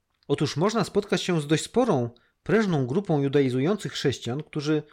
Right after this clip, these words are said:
próbują przekonywać innych, że chrześcijanin powinien przestrzegać różnych nakazów żydowskich,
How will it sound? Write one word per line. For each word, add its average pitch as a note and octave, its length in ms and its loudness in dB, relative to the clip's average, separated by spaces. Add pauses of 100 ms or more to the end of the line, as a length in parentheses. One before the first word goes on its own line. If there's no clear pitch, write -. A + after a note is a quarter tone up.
(340)
próbują E3 420 0
przekonywać E3 560 0
innych, F3 240 0
że C#3+ 100 -2
chrześcijanin D#3+ 720 -4
powinien D3+ 360 -2
przestrzegać D3+ 520 -4
różnych F#3 440 -2 (180)
nakazów D#3 440 -2
żydowskich, D3 600 -4